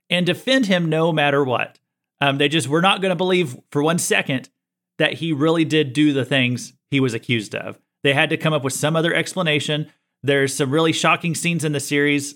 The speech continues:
where, uh, Marcia Clark, who's the head prosecutor who tried to, to bring O J Simpson down and put him in jail, uh, <laughs> Marcia Clark, there, there was some focus group testing on how Marcia Clark was doing as the prosecutor in the case. How convincing was she?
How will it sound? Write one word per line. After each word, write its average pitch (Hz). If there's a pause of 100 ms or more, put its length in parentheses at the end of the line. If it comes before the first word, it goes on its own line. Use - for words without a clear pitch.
where, 127
uh, 120
Marcia 151
Clark, 131 (240)
who's 135
the 135
head 135
prosecutor 131
who 123
tried 123
to, 104 (280)
to 135
bring 160
O 147
J 135
Simpson 131
down 127
and 139
put 135
him 123
in 120
jail, 113 (540)
uh, 120 (140)
<laughs> -
Marcia 170
Clark, - (640)
there, 151
there 170
was 170
some 143
focus 220
group 139
testing 107 (380)
on 131
how 180
Marcia 190
Clark 170
was 135
doing 113 (300)
as 139
the 156
prosecutor 147
in 123
the 120
case. 120
How 147
convincing 151
was 107
she? -